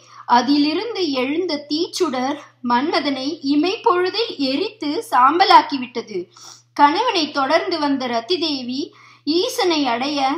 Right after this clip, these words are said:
அ, ஈசனுடைய கோபத்துக்கு ஆளாகி அவன் எரிந்து விட்டதை கண்டாள். அவளுக்கு துக்கம் தாங்கவில்லை. "ஹோ" என்று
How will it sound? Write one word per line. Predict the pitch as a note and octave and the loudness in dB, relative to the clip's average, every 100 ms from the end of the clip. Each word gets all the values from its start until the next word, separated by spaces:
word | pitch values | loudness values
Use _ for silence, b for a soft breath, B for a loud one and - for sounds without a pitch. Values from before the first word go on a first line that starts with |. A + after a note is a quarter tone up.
| - B B | -6 B B
அ, | C#4 B3+ - - | 0 0 -2 -2
ஈசனுடைய | D4 A#4 G4 F4+ C#4+ B3+ | 0 0 0 0 -2 -4
கோபத்துக்கு | D4 C#4+ C#4+ - F#4 D#4 - | -4 -2 -2 -4 -6 -4 4
ஆளாகி | B3 B3+ D#4 D4+ C4 A#3+ C4 E4+ - | 6 8 8 8 6 0 -6 -6 2
அவன் | C4 C#4+ E4 | 2 2 -2
எரிந்து | C#4 C4+ D#4 G4+ F#4 | -4 -2 -2 -2 -4
விட்டதை | E4 - B3 C4 - | -4 -4 -4 -4 -4
கண்டாள். | C4 A#3 G#3+ G3 - _ B B B | -2 0 0 -2 -8 _ B B B
அவளுக்கு | - C4+ B3+ - D4+ B3 | -2 0 -2 -4 -4 -2
துக்கம் | C#4 - G4 A4+ | -2 0 0 2
தாங்கவில்லை. | A4 C4+ D#4 E4+ D#4 C4 A3+ A3+ - - | 4 4 4 -2 -2 -4 -6 -8 -14 -4
"ஹோ" | F4 F#4 G#4+ G#4 | -2 0 2 2
என்று | E4+ C#4 | 2 0